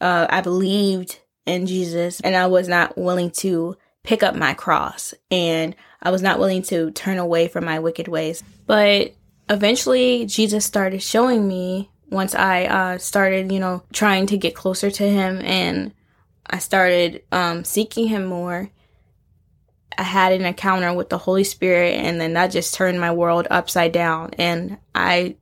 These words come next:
finally decided to rededicate my life to Christ, and, and I prayed and I poured my heart out to Jesus. That's when he showed me that I was comfortable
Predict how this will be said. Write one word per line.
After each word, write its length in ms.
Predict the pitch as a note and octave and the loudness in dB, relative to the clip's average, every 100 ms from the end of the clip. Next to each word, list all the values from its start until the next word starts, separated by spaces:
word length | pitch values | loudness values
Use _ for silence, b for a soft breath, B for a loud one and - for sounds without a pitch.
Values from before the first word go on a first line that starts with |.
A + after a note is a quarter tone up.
| - | -14
finally 400 | - G3 F3+ F3 | 0 0 2 -2
decided 400 | F3 E3+ F3+ E3+ | -4 -2 0 0
to 100 | F#3 | -2
rededicate 640 | F3+ F#3+ F3+ F3 F3 F#3+ - | -4 0 0 0 -2 -4 -2
my 140 | F#2+ | -2
life 220 | F#2 - | -2 -4
to 100 | - | -6
Christ, 440 | - F3+ F3 F3+ - | -2 0 0 -2 -6
and, 460 | F3 F3+ E3+ E3+ F3 - | -4 -2 -2 -4 -8 -4
and 160 | G3 | 0
I 100 | F#3+ | 2
prayed 460 | F#3 - F3+ F#3 G3 | 0 2 2 2 2
and 140 | F#3 | 0
I 60 | E3+ | -4
poured 300 | - G3 G3 | 0 0 2
my 160 | G3+ F#3+ | 2 0
heart 300 | F#3+ F#3 F#3 | 0 0 2
out 360 | G3+ G#3 - | 2 0 -4
to 260 | - - G3+ | -8 -4 -4
Jesus. 720 | F#3+ F3 F#3+ - A3+ A3+ - _ | -2 -4 -2 -2 -2 -4 -14 _
That's 400 | G#3 G#3 B3 - | 0 2 2 0
when 160 | - C4+ | -2 2
he 180 | A#3+ | 2
showed 320 | A3+ - A3 A#3 | 0 4 4 4
me 140 | G#3 | 2
that 180 | F#3+ F3 | 0 0
I 140 | F#3 G3 | 0 0
was 200 | G3+ - | -2 -4
comfortable 640 | G3 G3+ F#3+ F3+ E3 | -6 -4 -6 -6 -8